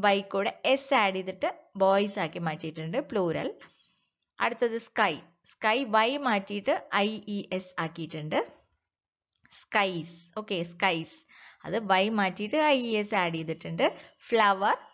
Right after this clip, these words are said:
ഫ്ലവേഴ്സ്, എസ് ആഡ് ചെയ്തിട്ടുണ്ട്. ഐ, ഐസ് അല്ലേ? എസ് ആഡ് ചെയ്തിട്ടാണ് പ്ലൂറൽ ആക്കിയിട്ടുള്ളത്. സ്റ്റോറി, സ്റ്റോറിയില് സ്റ്റോറീസ്, അതായത്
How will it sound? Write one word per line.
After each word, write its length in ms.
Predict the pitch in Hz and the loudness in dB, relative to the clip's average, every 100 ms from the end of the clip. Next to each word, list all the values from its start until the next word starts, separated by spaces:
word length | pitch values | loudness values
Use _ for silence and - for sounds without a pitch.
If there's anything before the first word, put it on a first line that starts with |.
| _ | _
ഫ്ലവേഴ്സ്, 840 | - 269 262 262 269 269 226 196 - - _ _ 196 | 2 6 6 6 6 6 4 0 -4 -18 _ _ -2
എസ് 200 | 220 - - - 185 | -2 -4 -12 0 0
ആഡ് 160 | 180 170 | 2 0
ചെയ്തിട്ടുണ്ട്. 480 | 165 170 165 160 254 571 - _ _ _ _ _ _ _ _ _ _ _ _ _ 226 254 | -4 -6 -8 0 0 -2 -12 _ _ _ _ _ _ _ _ _ _ _ _ _ 0 0
ഐ, 40 | 427 571 - _ - 262 277 | 0 -8 -16 _ 0 2 2
ഐസ് 440 | 277 226 180 170 - - | 2 -2 -4 -8 -20 -14
അല്ലേ? 160 | - 208 180 - 202 | -2 -2 -2 -2 -2
എസ് 200 | 208 - 202 | -2 0 2
ആഡ് 160 | 185 | 2
ചെയ്തിട്ടാണ് 420 | 185 190 202 190 285 | -2 -2 0 0 2
പ്ലൂറൽ 380 | 302 285 269 226 | 4 6 6 4
ആക്കിയിട്ടുള്ളത്. 600 | 185 180 170 151 143 135 - _ _ _ _ _ _ _ - - - - - | 0 -2 -8 -6 -6 -8 -14 _ _ _ _ _ _ _ -20 -20 -20 -16 2
സ്റ്റോറി, 600 | - 262 208 190 220 330 - - _ _ - | 12 12 12 12 8 2 -2 -18 _ _ -6
സ്റ്റോറിയില് 560 | 254 220 214 220 226 311 - | 0 2 2 2 2 0 -4
സ്റ്റോറീസ്, 1000 | - 254 254 247 269 277 277 247 208 - - | 2 6 8 6 4 -2 -2 -2 -4 -8 -8
അതായത് 360 | 180 180 175 | -2 0 0